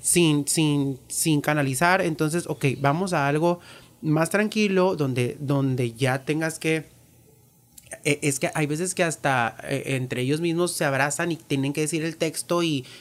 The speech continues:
"Ahora no quiero que me muevas las manos". Eh, eh, empezamos como a, a, a, a tener este desarrollo con absolutamente todos los alumnos, eh,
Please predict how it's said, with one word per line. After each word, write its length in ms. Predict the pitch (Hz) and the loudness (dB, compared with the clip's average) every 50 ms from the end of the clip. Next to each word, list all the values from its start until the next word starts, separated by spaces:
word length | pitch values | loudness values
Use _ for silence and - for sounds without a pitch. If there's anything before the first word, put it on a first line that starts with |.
| - - | -18 -4
"Ahora 300 | - 143 143 143 147 165 | -2 0 0 2 0 0
no 120 | 170 175 170 | -2 -2 -2
quiero 180 | 175 175 175 | -2 -2 -2
que 60 | 175 170 | -2 -2
me 120 | 156 131 | -2 0
muevas 180 | 131 143 160 160 | 0 0 0 0
las 120 | 143 127 | -2 0
manos". 400 | 139 147 151 127 110 104 - - - - - - - - - - | 0 0 0 -2 -4 -8 -12 -16 -18 -20 -20 -20 -20 -14 -8 -4
Eh, 600 | 143 139 131 131 127 127 131 131 127 120 120 120 156 - - - - - - | -2 -2 -2 -2 -2 -2 -2 -2 -2 -4 -4 -6 -8 -12 -14 -18 -20 -8 -2
eh, 140 | - 160 - - | -2 0 0 0
empezamos 680 | 156 156 - 160 143 - 165 143 143 165 190 190 - | -2 -2 -2 -2 0 0 0 0 0 0 -2 -4 -2
como 340 | - 190 180 170 170 160 151 | -2 -2 0 0 0 0 2
a, 80 | 143 | 2
a, 300 | 139 - - 139 131 127 | 2 0 0 -2 -2 -2
a, 300 | 123 - - 127 123 143 | -4 -4 -4 -6 -4 -4
a 100 | 143 143 | -6 -6
tener 240 | - 143 135 131 131 | -4 -4 -4 -2 -2
este 220 | 147 147 - - 180 | -4 -4 -2 -2 -2
desarrollo 520 | 180 165 - 151 135 131 135 139 165 180 | 0 0 -2 -2 -2 -2 -2 -2 -2 -2
con 140 | 175 175 160 | -2 -4 -4
absolutamente 640 | 147 135 - 123 120 123 123 147 156 165 156 - 170 | -4 -6 -6 -6 -6 -6 -4 -4 -4 -2 -2 -4 -6
todos 360 | - - - 165 185 214 226 | -8 -4 -2 -2 -2 0 -2
los 180 | 208 165 147 - | -2 -2 -4 -2
alumnos, 540 | 127 135 180 220 226 214 165 131 131 - - - - - - - - - - | -2 -2 -2 0 0 0 -2 -2 -4 -6 -10 -16 -20 -20 -20 -20 -20 -14 -8
eh, 520 | - 147 139 131 131 127 123 123 - | -4 -2 -2 0 0 -2 -2 -4 -6